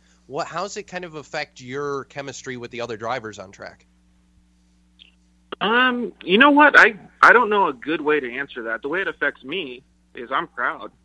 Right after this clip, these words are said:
Speaker 2: I'm, I'm happy I can go out there and I can compete with these guys. I think it's fantastic. To me, it gives me a little bit of, uh,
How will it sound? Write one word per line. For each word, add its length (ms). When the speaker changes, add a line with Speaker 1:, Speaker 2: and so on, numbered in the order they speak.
Speaker 2:
I'm, 380
I'm 180
happy 380
I 100
can 160
go 120
out 160
there 140
and 80
I 80
can 140
compete 380
with 140
these 200
guys. 280
I 120
think 200
it's 140
fantastic. 720
To 80
me, 320
it 180
gives 220
me 220
a 40
little 260
bit 220
of, 240
uh, 260